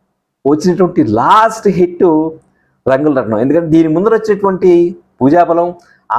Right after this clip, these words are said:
ముందర వచ్చినటువంటి రాజమకుటం పెద్దగా మ్యాక్సిమం యావరేజ్ అని చెప్పుకోవచ్చు. బంగారు పంజరం కూడా ఆయన అనుకున్నటువంటి ఫలితం రాలేదు. దాంతో పా-, అలా చూసినప్పుడు రంగుల రత్నం ఒక మంచి సినిమాగా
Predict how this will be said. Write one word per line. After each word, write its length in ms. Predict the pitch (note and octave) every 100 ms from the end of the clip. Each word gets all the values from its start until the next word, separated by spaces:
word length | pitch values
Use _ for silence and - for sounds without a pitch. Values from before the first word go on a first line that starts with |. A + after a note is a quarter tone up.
| D3
ముందర 180 | E3 D#3
వచ్చినటువంటి 320 | D#3 D3 C#3 G2+
రాజమకుటం 540 | A2+ D#3 D#3+ C#3 D3+ C#3 C#3+ _ -
పెద్దగా 400 | C#3+ D3 F#3+ G3 E3+ - _ _ -
మ్యాక్సిమం 380 | D#3 D#3+ F#3 D#3+ D3+
యావరేజ్ 280 | D#3+ D#3+ D3+
అని 100 | C#3
చెప్పుకోవచ్చు. 400 | B2+ C#3 C#3+ G#3 G3+ _ _ -
బంగారు 300 | A#2+ D#3 F3+ E3
పంజరం 300 | D#3 D#3 D#3+ D#3
కూడా 160 | D3+ C#3 C#3+ - _
ఆయన 120 | B2 A#2+
అనుకున్నటువంటి 600 | A#2 C3 B2+ B2 A2+ A#2+ G#2+ G#2 _ _ _
ఫలితం 260 | G#2 G2+ A2+ G#2+
రాలేదు. 300 | G2+ F#2+ G2 - -
దాంతో 240 | B2+ B2+
పా-, 180 | C3+ A#2
అలా 140 | D3+ D#3
చూసినప్పుడు 420 | E3 D#3+ D#3+ D#3 D3 C3
రంగుల 220 | B2+ D3 D3+
రత్నం 180 | D3 D#3
ఒక 80 | B2+ A#2+
మంచి 260 | F#3 - F#3+ D#3+
సినిమాగా 360 | - C#3+ C#3+